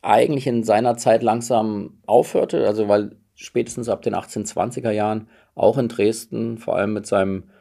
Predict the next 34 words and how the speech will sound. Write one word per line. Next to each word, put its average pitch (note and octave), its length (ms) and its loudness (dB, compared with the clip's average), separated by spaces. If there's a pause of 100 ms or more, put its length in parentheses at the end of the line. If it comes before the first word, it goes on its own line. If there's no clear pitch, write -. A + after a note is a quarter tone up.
(140)
Malerfreund F#2+ 840 2
Dahl, G2+ 440 4
hat A2 140 -4
er D2+ 120 -2
eigentlich F2+ 200 -4
den F#2+ 280 -4
besten - 360 0
Exponenten G#2 680 -2
dieser G2 320 2 (300)
anderen A2 560 4
Ölstudienmalerei G2+ 1080 4 (180)
quasi G#2+ 280 2
als G2+ 200 0
Nachbarn G#2+ 520 2
neben A#2+ 260 -2
sich. A#2+ 240 -2 (420)
Die A#2 80 -4
gingen C#3 220 6
raus, G#2 320 6
malten B2 340 4
in D3+ 240 2
Öl, A#2+ 540 6 (240)
was G2 180 4
sie G#2 100 -4
dort F2+ 240 2
sahen, E2+ 440 -4
weil G#2 180 8
man A#2 160 4
natürlich C3+ 800 2 (120)
in A#2 180 2
Farbe C#3+ 880 6
die - 240 -8
farbige A#2 560 4
Welt A2+ 480 4